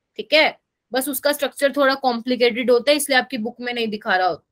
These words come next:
दिखा रखा होता, तो वो डी ग्लूकोज से मिलता है, बन के।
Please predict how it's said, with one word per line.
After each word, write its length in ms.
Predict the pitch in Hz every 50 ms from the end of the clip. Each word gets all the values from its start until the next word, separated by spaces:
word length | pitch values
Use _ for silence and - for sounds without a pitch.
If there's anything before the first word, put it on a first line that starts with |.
| _ _
दिखा 340 | 196 208 220 - 233 226 214
रखा 280 | 214 208 208 - 226 214
होता, 400 | 202 180 170 - 254 320 381 - - - _ _
तो 80 | - 254
वो 60 | 254
डी 240 | 240 202 247 240 214
ग्लूकोज 400 | 190 240 240 226 - 220 220 220
से 200 | - - 220 220
मिलता 340 | 214 202 196 190 - - -
है, 100 | - - _ _ 190
बन 220 | 220 220 202 196
के। 320 | 202 - 190 156 - -